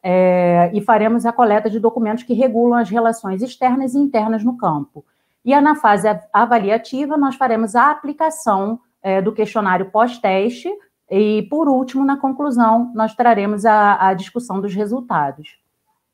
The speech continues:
A estratégia metodológica de análise de dados é a triangulação de dados. E aí tá o triângulo heurístico de Trevinhos, onde em cada vértice nós temos uma, é, é, um tipo de, de, de dado levantado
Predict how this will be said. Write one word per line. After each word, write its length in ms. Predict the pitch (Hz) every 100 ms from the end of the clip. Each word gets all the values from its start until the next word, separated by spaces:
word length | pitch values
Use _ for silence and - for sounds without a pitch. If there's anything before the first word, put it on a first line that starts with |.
| _ _ _ _ _ _ _ -
A 60 |
estratégia 540 | 190 - 226 220 196 202
metodológica 800 | 214 220 202 190 175 175 175 202
de 60 |
análise 400 | 233 202 196 185
de 140 | 190 247
dados 600 | 226 226 233 254 240 - _
é 120 | 202 202
a 80 |
triangulação 1120 | 202 262 302 294 285 262 247 - 214 214 233 240
de 160 | 190
dados. 720 | 226 208 196 175 151 151 151 _ _ _ 180
E 80 |
aí 280 | 185 180 196
tá 240 | 202 208 196
o 300 | 196 196 190
triângulo 500 | 240 220 190 196 196
heurístico 480 | 185 185 175 -
de 100 | 185
Trevinhos, 720 | 202 277 233 208 240 262 277 - _
onde 300 | 190 202 220
em 80 | 240
cada 320 | 240 262 269
vértice 560 | 233 214 226 240 - 262
nós 260 | 254 254 247
temos 500 | 214 220 226 202 214
uma, 680 | 220 208 208 196 185 180
é, 460 | 175 175 170 - 175
é, 100 | 170
um 200 | 226 247
tipo 360 | - 294 - 277
de, 460 | 233 240 220 202 165
de, 600 | 202 196 190 180 175 165
de 140 | 208
dado 340 | 180 196 196
levantado 720 | 196 185 226 240 202 208 220